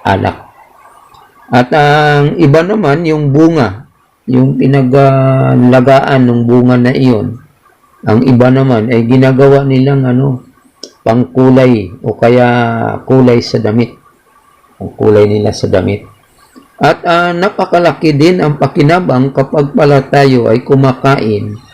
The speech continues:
ng, ah, bunga yun, o kaya yung kaong, yung laman na sa loob, kaong na iyon,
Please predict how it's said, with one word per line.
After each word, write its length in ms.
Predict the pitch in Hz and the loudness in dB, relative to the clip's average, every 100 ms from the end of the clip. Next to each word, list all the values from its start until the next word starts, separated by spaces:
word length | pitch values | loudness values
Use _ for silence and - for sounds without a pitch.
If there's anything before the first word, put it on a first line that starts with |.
| _ _ - | _ _ -8
ng, 320 | 139 131 131 | 0 2 4
ah, 800 | 135 131 131 127 123 120 117 117 | 2 2 2 2 2 0 -2 -2
bunga 480 | 113 113 117 131 135 | -2 -2 0 2 2
yun, 160 | 139 113 | 2 0
o 80 | 113 | 2
kaya 240 | 123 120 | 2 2
yung 160 | 127 - | -2 -4
kaong, 480 | - 147 127 104 - _ _ - | 0 0 0 -4 -16 _ _ -8
yung 240 | 117 117 117 | -2 0 0
laman 320 | 120 123 120 | 0 2 2
na 80 | 120 | 0
sa 160 | - | -2
loob, 480 | 120 127 123 113 104 120 - - - - - - | 0 0 0 -2 -4 -14 -20 -20 -20 -20 -20 -6
kaong 320 | - 135 113 117 | -2 0 0 2
na 80 | |
iyon, 480 | 127 127 123 98 104 | 2 2 0 -2 -8